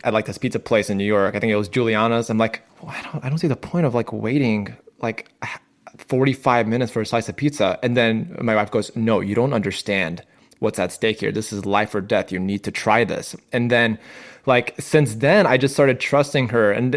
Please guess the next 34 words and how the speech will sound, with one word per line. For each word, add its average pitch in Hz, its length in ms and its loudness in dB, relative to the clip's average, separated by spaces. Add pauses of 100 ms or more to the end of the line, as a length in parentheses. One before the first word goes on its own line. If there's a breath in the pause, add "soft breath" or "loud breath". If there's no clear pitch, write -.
and, 151 160 0
you 147 60 4
know, 135 60 4
she's, 156 200 2
like, 139 140 4
one 139 100 0
of 123 80 0
the 127 80 0
bo-, 120 340 0 (120)
one 123 140 2
of 110 100 0
the 107 80 0
people, 113 280 -2
like, 101 260 -2 (120)
"I 277 140 -2
could, 98 220 -6
I 147 80 0
could 101 140 -6
cook - 200 -16
that. 95 360 -2 (220)
You 117 60 -4
know, 110 300 -2
that's, 175 240 -6
that's 147 200 0
easy 92 180 -4
for 92 140 -8
me. 98 100 -6
I 110 60 -2
can 95 140 -6
just 85 120 -6
do 95 80 -10
that 95 180 -4
at 98 100 -10
home," 92 260 -6